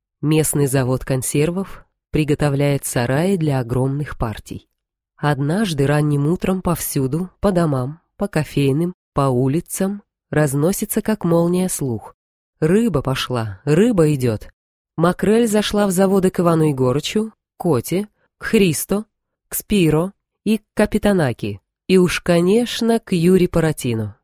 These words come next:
Все артели уходят на своих баркасах в море.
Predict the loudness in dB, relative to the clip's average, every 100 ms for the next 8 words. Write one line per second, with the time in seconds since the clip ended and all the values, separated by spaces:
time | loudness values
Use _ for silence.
0 | _ _ _ -10 0 4 4 2 0 0
1 | 0 -2 -6 -4 -4 0 0 2 -2 -2
2 | 2 2 2 2 0 0 -4 -2 -8 -4
3 | -2 -2 -4 -8